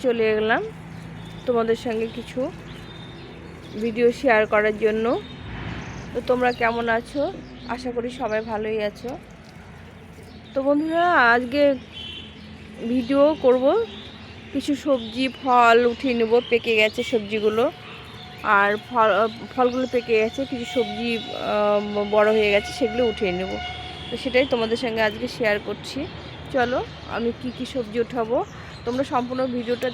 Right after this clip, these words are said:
দেখার চেষ্টা করো। যদি ভালো লেগে থাকে তাহলে লাইক, কমেন্ট, শেয়ার করো, আর বেল বাটনটা on করে নোটিফিকেশনটা চালু করে দিও। তো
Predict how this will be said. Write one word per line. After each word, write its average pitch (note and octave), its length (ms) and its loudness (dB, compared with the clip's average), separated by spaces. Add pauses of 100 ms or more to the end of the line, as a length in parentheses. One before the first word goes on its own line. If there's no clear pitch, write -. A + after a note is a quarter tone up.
দেখার B3+ 300 0
চেষ্টা A#3+ 320 -6
করো। A#3 160 2 (120)
যদি A#3+ 160 -4 (100)
ভালো A3 240 -2
লেগে A3 260 0
থাকে A#3+ 260 -2 (520)
তাহলে A#3 220 0 (120)
লাইক, G#3+ 200 4 (140)
কমেন্ট, A3+ 320 -4 (400)
শেয়ার A3+ 300 4
করো, A#3+ 160 0 (160)
আর A3 100 4 (1600)
বেল A#3+ 200 8
বাটনটা B3 340 2 (120)
on A3+ 80 0 (100)
করে B3 140 -2 (140)
নোটিফিকেশনটা A#3 600 -4 (120)
চালু G3+ 260 0
করে G3+ 220 -4
দিও। G3+ 140 -6 (2500)
তো - 60 -8